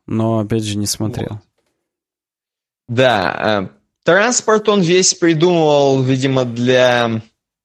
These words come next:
Speaker 2: э, для «Бегущего по лезвию». Но кроме этого, кроме этого, у него, знаешь, заказывают такие вещи, как, например,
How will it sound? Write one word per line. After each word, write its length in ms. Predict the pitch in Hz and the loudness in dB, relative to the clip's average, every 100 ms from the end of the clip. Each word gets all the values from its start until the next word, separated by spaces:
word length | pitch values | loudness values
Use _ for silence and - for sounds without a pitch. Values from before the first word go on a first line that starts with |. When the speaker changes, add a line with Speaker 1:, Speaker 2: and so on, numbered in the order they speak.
| _ _ _ _ - | _ _ _ _ -8
Speaker 2:
э, 460 | 117 110 110 107 104 | -4 -2 0 -2 -2
для 400 | 107 117 110 107 | 0 2 2 2
«Бегущего 420 | 117 123 - 117 | 0 0 0 0
по 100 | - | 0
лезвию». 300 | 113 104 110 | -2 -2 0
Но 240 | 160 202 - - - _ | 0 0 -4 -16 -20 _
кроме 340 | 160 185 185 | 0 0 0
этого, 260 | 233 214 127 | 0 0 0
кроме 300 | 127 123 120 | 0 0 0
этого, 200 | 110 95 | -2 -2
у 100 | - | -2
него, 320 | 127 147 233 | -2 0 0
знаешь, 340 | 180 220 254 180 | 0 0 0 0
заказывают 600 | - - 196 196 190 156 | -2 0 0 0 0 -2
такие 280 | 131 - 165 | -6 -6 -2
вещи, 360 | 147 226 - | 0 0 0
как, 240 | 156 147 135 | -2 -6 -4
например, 480 | 120 135 165 190 | -2 -2 0 -2